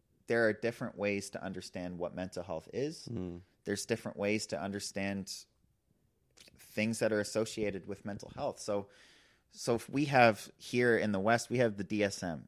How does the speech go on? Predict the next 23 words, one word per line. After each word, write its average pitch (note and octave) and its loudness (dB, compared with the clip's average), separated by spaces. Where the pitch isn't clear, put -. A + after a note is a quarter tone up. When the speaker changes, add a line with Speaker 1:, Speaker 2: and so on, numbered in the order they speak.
Speaker 1:
That's A2 4
Speaker 2:
Mm-hmm. G2 4
Speaker 1:
the G#2+ -2
book G#2 4
that, G2 2
that's G#2+ 0
basically G#2+ -2
the F#2 -6
book F#2+ 0
of F2 -2
mental F2+ -6
health. - -10
Speaker 2:
Right. G2 6
Yeah, G#2+ 10
yeah, G#2 10
Speaker 1:
um, G2+ 8
Speaker 2:
yeah. F2 4
Speaker 1:
for G#2 2
lack G2 6
of G2 -6
a G2 -4
better F2+ 0
term. E2+ -2